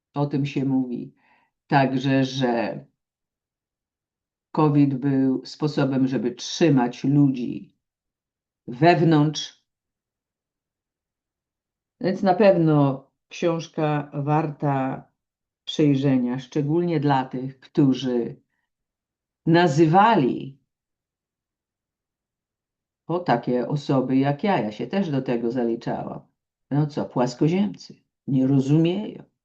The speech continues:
nie umieją myśleć naukowo, teorie spiskowe.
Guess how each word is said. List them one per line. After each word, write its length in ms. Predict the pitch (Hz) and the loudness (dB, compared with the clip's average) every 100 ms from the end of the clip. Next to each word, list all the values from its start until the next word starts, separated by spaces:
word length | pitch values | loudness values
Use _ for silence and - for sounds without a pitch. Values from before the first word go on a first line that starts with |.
| _ _ _ _ _ _ _ _ _ - | _ _ _ _ _ _ _ _ _ 4
nie 160 | 147 | 6
umieją 360 | 147 147 143 143 | 8 8 8 8
myśleć 440 | 147 143 156 147 | 6 2 -4 -2
naukowo, 880 | 160 156 175 175 196 214 202 165 - _ _ _ _ _ _ _ _ _ _ | 0 2 0 0 -2 -2 -2 -12 -20 _ _ _ _ _ _ _ _ _ _
teorie 720 | 160 165 196 220 220 208 196 | 2 4 4 4 0 0 -2
spiskowe. 960 | 185 - 151 - - 123 110 135 151 | -4 -8 -10 -10 -8 -6 -6 -8 -18